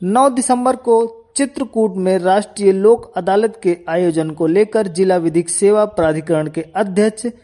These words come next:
जनपद न्यायाधीश विकास कुमार प्रथम ने सभी न्यायिक अधिकारियों के साथ बैठक की।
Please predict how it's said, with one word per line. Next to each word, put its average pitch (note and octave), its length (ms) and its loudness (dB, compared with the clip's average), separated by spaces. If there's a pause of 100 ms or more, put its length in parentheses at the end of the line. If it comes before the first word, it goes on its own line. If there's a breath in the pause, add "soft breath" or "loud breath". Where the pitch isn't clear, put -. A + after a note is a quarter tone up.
(540 soft breath)
जनपद A#3+ 500 0
न्यायाधीश G3+ 580 0
विकास F#3 440 0
कुमार D#3+ 320 -4
प्रथम A3 400 -4
ने G#3+ 180 -2
सभी A3+ 380 -2
न्यायिक G3 340 0
अधिकारियों F#3 540 -2
के G#3+ 140 -4
साथ D#3+ 240 -4
बैठक D#3+ 500 -4
की। A3 240 -8